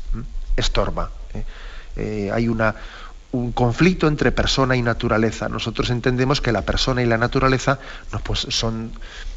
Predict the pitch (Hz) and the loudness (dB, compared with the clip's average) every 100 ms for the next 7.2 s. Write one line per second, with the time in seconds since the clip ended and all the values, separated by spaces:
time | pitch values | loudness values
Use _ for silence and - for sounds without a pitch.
0 | - - 131 120 120 117 110 117 - - | -10 -10 -8 -6 -8 -4 -4 -2 -6 -6
1 | - - 107 107 110 101 117 110 117 117 | -2 -2 -2 -4 -6 0 2 4 4 6
2 | 117 123 135 - 107 113 98 120 117 127 | 6 4 2 0 -2 -2 0 2 4 4
3 | 143 113 104 - 127 135 127 110 - 123 | 4 0 -2 2 4 6 4 2 0 0
4 | 127 117 120 107 110 117 120 113 - - | 2 2 2 0 2 4 4 2 -2 -6
5 | - - 123 104 101 135 90 - - - | -4 0 2 4 4 4 0 -4 -8 -8
6 | - - - - - 104 - - - 131 | -8 -8 -8 -4 -2 2 4 4 4 4
7 | 127 | 4